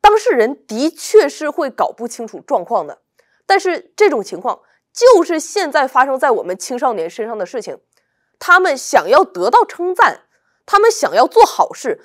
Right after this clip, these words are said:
他们想要得到注意。当他们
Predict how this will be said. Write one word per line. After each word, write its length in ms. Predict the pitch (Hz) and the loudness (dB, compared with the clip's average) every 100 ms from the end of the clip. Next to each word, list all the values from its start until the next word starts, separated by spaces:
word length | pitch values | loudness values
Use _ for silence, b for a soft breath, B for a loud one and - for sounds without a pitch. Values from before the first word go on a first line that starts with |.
| b | b
他 120 | b 427 | b 0
们 100 | 523 | 2
想 180 | 233 | 2
要 60 | 294 | 0
得 300 | - 226 330 | -2 -2 2
到 160 | 453 359 | 2 0
注 260 | 427 339 | 0 -2
意。 320 | 302 392 - _ _ _ _ _ | -2 -8 -8 _ _ _ _ _
当 160 | - 453 | 2 2
他 200 | 440 440 | 2 0
们 280 | 466 277 | 0 -2